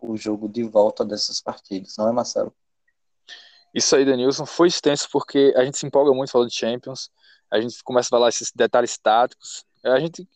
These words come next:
Speaker 2: é legal até ouvir o feedback de vocês, se essa parte interessa a vocês, se vocês que-,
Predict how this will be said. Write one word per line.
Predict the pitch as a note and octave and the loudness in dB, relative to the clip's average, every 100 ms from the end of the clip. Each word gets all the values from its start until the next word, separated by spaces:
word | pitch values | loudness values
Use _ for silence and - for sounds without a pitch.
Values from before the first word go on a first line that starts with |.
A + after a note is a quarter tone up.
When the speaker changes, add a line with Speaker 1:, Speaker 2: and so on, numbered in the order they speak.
| - | 0
Speaker 2:
é | D#3+ F#3 | 4 6
legal | F#3 F3 F3+ | 6 6 4
até | - F#3 F#3+ | 4 2 4
ouvir | F#3 D3+ | 2 -2
o | |
feedback | E3+ F#3 F3 E3 - | -10 -10 2 2 2
de | |
vocês, | C#3+ C3 B2+ - | -10 -8 -8 -6
se | |
essa | B2 C3 | -4 -4
parte | - B2 A#2 A#2 | 0 0 -2 -6
interessa | A#2 A#2 - | -4 -4 -4
a | G#2 | -10
vocês, | - - C#3 D3 A#2 - | -12 -2 0 0 -2 -6
se | G#2+ | -12
vocês | - | -14
que-, | - | -14